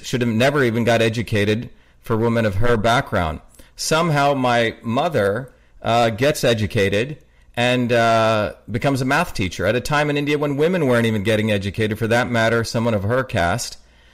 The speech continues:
And my dad grew up in war-torn Burma with bombs going off everywhere. Somehow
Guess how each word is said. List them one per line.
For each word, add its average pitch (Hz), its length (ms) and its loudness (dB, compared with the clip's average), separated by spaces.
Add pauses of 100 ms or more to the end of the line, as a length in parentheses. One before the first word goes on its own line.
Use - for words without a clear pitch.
(180)
And 120 140 0
my 127 160 2
dad 135 380 2
grew 123 160 2
up 123 160 0
in 113 140 0
war-torn 120 520 2
Burma 123 600 0 (340)
with 107 200 -4
bombs 117 360 2
going 113 240 2
off 107 200 0
everywhere. 110 400 0
Somehow 120 720 0